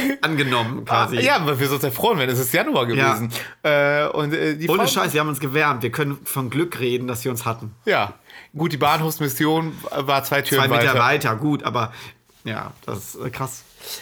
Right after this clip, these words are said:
Speaker 2: Ja, sehr schön. Sollen wir mal mit der ersten Frage beginnen?
Speaker 1: Ja,
Speaker 2: Ich
Speaker 1: ich hoffe,
Speaker 2: habe
Speaker 1: die ist jetzt auch, passt jetzt auch ein bisschen zum Feiern.
Speaker 2: Nee.
Speaker 1: Ah, okay.
Speaker 2: Weder zum Feiern, ähm, noch zu irgendwas anderem. Die passt lieber über das Thema, was wir letztes Mal hatten,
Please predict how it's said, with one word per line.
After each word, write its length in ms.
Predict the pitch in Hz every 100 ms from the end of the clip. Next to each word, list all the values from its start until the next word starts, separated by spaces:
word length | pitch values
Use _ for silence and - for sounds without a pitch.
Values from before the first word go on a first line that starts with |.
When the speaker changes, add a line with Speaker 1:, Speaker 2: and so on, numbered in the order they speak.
| -
Speaker 2:
Ja, 280 | 440 440 110 -
sehr 140 | 202 254
schön. 300 | 151 117 131
Sollen 160 | 226
wir 40 | 294
mal 120 | 262
mit 160 | 240 233
der 80 | 220
ersten 240 | - 220
Frage 280 | - 214 202
beginnen? 280 | 196 160 170
Speaker 1:
Ja, 300 | 147 190 202 -
Speaker 2:
Ich 100 | -
Speaker 1:
ich 60 | 175
hoffe, 80 | 185
Speaker 2:
habe 100 | 170
Speaker 1:
die 60 |
ist 100 | 170
jetzt 120 | 175 175
auch, 120 | 139
passt 200 | 147 147
jetzt 100 | 135
auch 60 | 131
ein 80 |
bisschen 260 | 127 120 117
zum 140 | 117
Feiern. 520 | - - 135 101 87 - _ -
Speaker 2:
Nee. 300 | 127 - - 156 190
Speaker 1:
Ah, 120 | 110
okay. 320 | 92 - - - -
Speaker 2:
Weder 600 | 151 147 156 151 156 156 - -
zum 180 | 131
Feiern, 640 | 120 151 180 185 185 - - -
ähm, 580 | 151 156 156 156 156
noch 180 | 151 147
zu 100 | -
irgendwas 280 | 156 139 131
anderem. 280 | 160 185 165
Die 80 | 143
passt 260 | 156 -
lieber 460 | 165 151 147 147 135
über 180 | 135 135
das 200 | 123 -
Thema, 180 | 156
was 140 | 135 123
wir 100 | 127
letztes 320 | 151 - 180
Mal 160 | 175 165
hatten, 340 | - 196